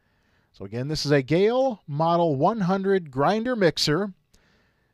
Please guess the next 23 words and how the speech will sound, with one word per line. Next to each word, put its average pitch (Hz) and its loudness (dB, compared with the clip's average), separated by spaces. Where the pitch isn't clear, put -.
All 156 2
hydraulic, 185 4
hammers 175 0
never 165 2
turned. 240 -4
It 120 -6
has 131 -4
four 190 -2
screens, 180 -4
and 143 0
it's 127 -8
in 127 -14
excellent 165 -6
condition. 135 -4
You 131 -4
can 156 -6
call 196 2
for 170 0
more 214 2
info 202 0
and 208 -4
for 185 -2
pricing 175 -2